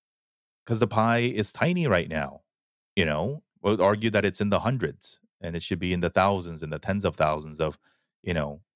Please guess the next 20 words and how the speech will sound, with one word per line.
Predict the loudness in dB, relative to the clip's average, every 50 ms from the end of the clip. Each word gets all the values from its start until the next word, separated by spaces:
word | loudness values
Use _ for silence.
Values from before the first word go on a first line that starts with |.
| _ _
A-, | 2 2 4 2
Asian | 2 2 2 0
American, | 0 2 2 2 2 2 0 -2
Asian | 0 -2 -2 -2
podcasters | 0 0 0 2 2 0 0 0 -4 -10 -12 -10
globally. | -6 -6 -2 0 0 0 0 -2 -4 -6 -10 _ _ _ _ _ _ _ _ _ _
And | -4 -2 -2 0 0 -2 -2 -4 -8 _ _ _ _ _ _ _ _ _
even | 0 2 4 4 2
of | 4 4
that | 2 0 0
subset, | 0 -2 -2 -2 -2 0 2 2 2 2 -2 -16 -20 -20 _ _ _ _ _ _ _ _ _ _ _ _ _ _
really | 2 2 4 4 2
encouraging | 0 0 -2 -2 -2 -4 -6 -8
to | -8
see | -4 0 0 0 0 0 _ _ _ _ _
so | -2 0 2
many | 2 2 2
of | 2 2
our | 2 0
sisters | 2 0 -2 -2 0 -2 -2 -2 -2 -8 -16